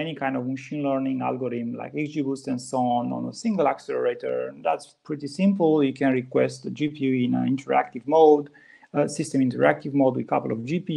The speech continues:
Us, and you are running for a couple of hours. You can do the same for the batch process, but when it's about parallelizing your data or parallelizing your model across multiple accelerators, across multiple systems with those accelerators,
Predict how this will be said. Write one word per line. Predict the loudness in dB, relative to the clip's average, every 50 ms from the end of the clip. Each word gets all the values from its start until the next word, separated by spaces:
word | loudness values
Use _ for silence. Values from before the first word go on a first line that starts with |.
| 4 4
Us, | 4 2 -2 -12 _ _ _ _ 0
and | 2 6
you | 6 6
are | 6 6 6 6
running | 6 6 4 0 -2
for | -8
a | -6 -4 -6
couple | -6 -4 -6 -6
of | -2 -2
hours. | -2 -2 -2 -4 -8 -12 -18 -20 _ _ _ _ _ _ _ _ _ _ _ _
You | -2 0
can | 4 4 4
do | 4 4
the | 2 2 4 6
same | 6 6 6
for | 6 4 4
the | 4
batch | 2 0 -2 -2 -4
process, | -2 -2 -2 -2 -2 -6 -6 -6 -10
but | -8 -8 -6 -2
when | 0 0 0 0
it's | 0 0 2 6
about | 8 10 10 10 8 6 2 -10 -20 _ _ _
parallelizing | -6 2 4 6 6 6 6 4 0 -2 -2 -2
your | -4 -4
data | -4 -4 -4 -4 -4 -4 -6 -6
or | -6 -6 -6 -4 -4 -4 -4 -4 -6
parallelizing | -10 -8 _ -2 -2 0 -2 -2 -4 -6 -6
your | -6 -6
model | -4 -4 -4 -4 -4 -6
across | -8 -10 _ -14 -12 -8
multiple | -4 -2 -2 -2 -2 -6 -8 -6 -4 -4
accelerators, | -4 -4 -8 -10 -10 -10 -8 -6 -6 -8 -8 -8 -8 -6 -6 -6 -6 -8 -12 -18
across | -18 _ -8 -8 -8 -8 -6
multiple | -6 -4 2 4 8 8 8 8 6 2 -4 0 2 2 2 2 0 -2 _ _ _ _ _
systems | -18 -6 0 0 0 0 0 0 0 2 2 2 -2 -4 -4 -2
with | -2 0
those | 0 0 -2 -2 -8
accelerators, | -12 -14 -14 -16 -14 -10 -6 -2 0 0 0 0 -4 -6 -6 -8 -16